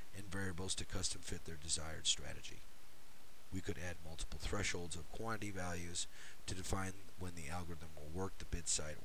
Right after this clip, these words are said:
order. Or we could add in logic to set a clip size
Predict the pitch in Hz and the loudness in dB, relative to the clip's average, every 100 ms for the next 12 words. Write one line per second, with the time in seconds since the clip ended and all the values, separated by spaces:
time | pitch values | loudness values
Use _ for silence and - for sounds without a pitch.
0 | - - - - - - - - - 95 | -2 -2 -2 -2 -2 -2 -2 -2 -2 4
1 | 104 113 98 98 101 71 85 82 78 78 | 6 6 6 4 2 0 0 0 0 -2
2 | 82 90 - - 85 - 80 - 147 - | -2 0 0 0 2 2 0 0 2 2
3 | - 76 76 92 | 2 0 0 0